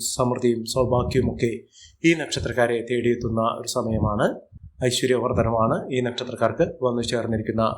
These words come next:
ഒരു സമയം എന്ന് പറയുന്നത്. ജീവിത വിജയത്തിലൂടെ നേട്ടങ്ങൾ കൈമുതലായി വന്നു ചേരുന്ന ഒരു സമയം. അടുത്ത നക്ഷത്രം അനിഴം നക്ഷത്രമാണ്. അനിഴം നക്ഷത്രക്കാർക്ക് പൂർണ്ണ വിജയം തന്നെ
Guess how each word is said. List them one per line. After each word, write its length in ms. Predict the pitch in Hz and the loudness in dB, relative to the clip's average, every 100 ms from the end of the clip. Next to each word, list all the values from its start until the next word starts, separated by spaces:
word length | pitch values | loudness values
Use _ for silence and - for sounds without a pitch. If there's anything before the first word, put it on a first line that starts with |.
| 135 | -6
ഒരു 100 | 117 | -4
സമയം 240 | 123 113 110 | -2 -2 -4
എന്ന് 120 | 104 | -4
പറയുന്നത്. 340 | 107 104 104 104 - _ - | -2 -2 -4 -8 -12 _ -2
ജീവിത 200 | 123 123 120 | 0 2 0
വിജയത്തിലൂടെ 480 | 113 117 127 117 117 - 107 | -2 -2 -2 0 0 -2 -4
നേട്ടങ്ങൾ 400 | 120 110 113 113 113 - | -6 -4 -4 -4 -8 -6
കൈമുതലായി 480 | 120 117 113 113 113 113 | -2 -2 0 0 -2 -6
വന്നു 160 | 113 113 | -8 -6
ചേരുന്ന 240 | 117 113 110 | -6 -6 -4
ഒരു 80 | 113 | -4
സമയം. 240 | 101 104 - _ _ _ - | -4 -6 -10 _ _ _ 0
അടുത്ത 140 | 143 143 | 2 2
നക്ഷത്രം 320 | 123 123 117 120 | -2 0 0 0
അനിഴം 280 | 120 117 117 | -2 -4 -4
നക്ഷത്രമാണ്. 460 | 120 - 117 117 151 - | -6 -4 0 0 0 -2
അനിഴം 260 | 127 120 120 | -2 -2 -2
നക്ഷത്രക്കാർക്ക് 560 | 120 123 120 117 113 131 - | -6 -6 -2 0 0 -2 0
പൂർണ്ണ 280 | 131 131 139 127 117 | 0 2 -2 -4 -8
വിജയം 280 | 113 120 120 | -4 -2 -2
തന്നെ 180 | 117 | -2